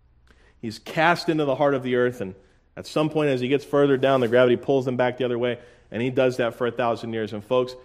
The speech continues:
he's not even counting the days until he's loosed and he gets to deceive one more time, and then he'll be finally thrown in.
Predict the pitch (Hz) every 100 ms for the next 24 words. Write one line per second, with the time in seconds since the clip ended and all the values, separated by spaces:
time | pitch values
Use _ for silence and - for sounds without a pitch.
0 | _ _ _ _ 139 135 143 139 135 127
1 | 127 135 135 135 127 120 107 95 - -
2 | _ _ _ _ _ _ _ - 117 123
3 | 127 113 127 139 131 120 113 113 - 117
4 | 107 - 120 113 113 113 110 - 98 87
5 | - _ _ 113 110 120 117 110 - 107
6 | 101 101 - 104 95 87